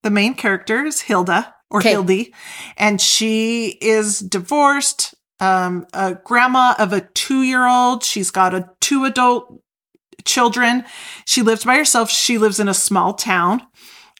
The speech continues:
Speaker 1: and she is a really prominent realtor in her small town.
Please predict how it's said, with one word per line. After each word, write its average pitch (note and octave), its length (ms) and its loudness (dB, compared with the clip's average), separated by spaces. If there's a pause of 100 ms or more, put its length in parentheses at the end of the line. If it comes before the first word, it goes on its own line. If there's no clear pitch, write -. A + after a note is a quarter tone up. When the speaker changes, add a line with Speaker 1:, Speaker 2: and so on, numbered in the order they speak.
Speaker 1:
and G3 320 2
she G#3 520 0
is F#3 260 0
a F3+ 140 -2
really F#3+ 440 2
prominent F3 440 -2
realtor E3+ 480 -2 (140)
in F#3 100 0
her F3+ 140 -2
small D#3 280 -2
town. - 360 -8